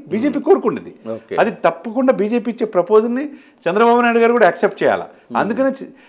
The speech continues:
Speaker 1: టీడీపీలో కొంతమంది సీనియర్స్ ఏమనుకున్నా, "బీజేపీ మన మాట వినాలి, కాబట్టి చంద్రబాబు నాయుడుతో, జనసేనతో కలిసి బీజేపీ లేకుండా ఉంటే మనం ఆడిందే ఆట,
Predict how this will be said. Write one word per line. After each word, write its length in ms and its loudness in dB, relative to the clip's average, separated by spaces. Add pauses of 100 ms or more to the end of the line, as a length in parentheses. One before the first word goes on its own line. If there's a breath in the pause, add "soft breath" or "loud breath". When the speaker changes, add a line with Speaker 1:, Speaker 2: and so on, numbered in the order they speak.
(200 soft breath)
Speaker 1:
టీడీపీలో 340 -2
కొంతమంది 360 -4
సీనియర్స్ 320 -6
ఏమనుకున్నా, 300 -4
"బీజేపీ 360 -8
మన 160 -8
మాట 280 -10
వినాలి, 480 -4 (800)
కాబట్టి 680 2 (300 soft breath)
చంద్రబాబు 340 4
నాయుడుతో, 800 0 (380 soft breath)
జనసేనతో 560 0
కలిసి 440 -6
బీజేపీ 420 -4
లేకుండా 420 2
ఉంటే 180 -4
మనం 260 0
ఆడిందే 380 4
ఆట, 240 6